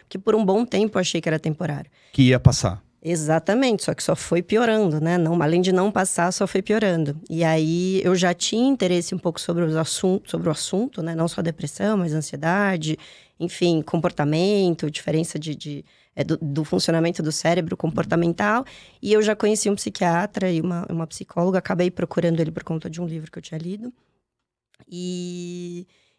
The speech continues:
Speaker 1: e aí vi que tinha t-, uma questão, além de uma questão hormonal, tinha a questão da depressão também. Então, era um grupo de coisas ali que tava me, me deixando
Speaker 2: Lu,
Speaker 1: doente.
Speaker 2: deixa eu fazer uma pergunta que eu acho que é muito importante,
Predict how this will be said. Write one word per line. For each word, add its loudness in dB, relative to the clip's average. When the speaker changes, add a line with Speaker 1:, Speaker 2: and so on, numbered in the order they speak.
Speaker 1:
e 4
aí 6
vi 2
que -10
tinha 0
t-, -12
uma 4
questão, 0
além 2
de 0
uma 2
questão 2
hormonal, 4
tinha 0
a 0
questão -2
da 2
depressão -2
também. 0
Então, -4
era -2
um 0
grupo -8
de -14
coisas -2
ali -6
que -20
tava -10
me, -10
me -14
deixando -8
Speaker 2:
Lu, 6
Speaker 1:
doente. 2
Speaker 2:
deixa 2
eu 2
fazer 2
uma 4
pergunta 2
que -4
eu 0
acho -4
que -2
é 6
muito 6
importante, 0